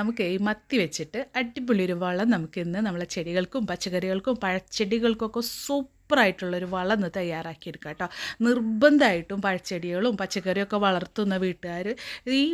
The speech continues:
വഴി ഒരു വളം നിർബന്ധമായിട്ട് ഉണ്ടാക്കി വെക്കണം. ഉണ്ടാക്കി വെച്ചാൽ നമുക്ക്, ആ,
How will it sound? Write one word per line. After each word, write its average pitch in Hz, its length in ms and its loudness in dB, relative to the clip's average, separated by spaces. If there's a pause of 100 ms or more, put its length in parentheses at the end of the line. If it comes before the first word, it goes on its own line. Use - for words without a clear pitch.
വഴി 247 200 6
ഒരു 196 140 0
വളം 196 280 2
നിർബന്ധമായിട്ട് 247 720 2
ഉണ്ടാക്കി 175 400 -6
വെക്കണം. 185 340 -6 (120)
ഉണ്ടാക്കി 185 380 -4
വെച്ചാൽ 226 300 0 (360)
നമുക്ക്, 220 320 2 (320)
ആ, 208 40 0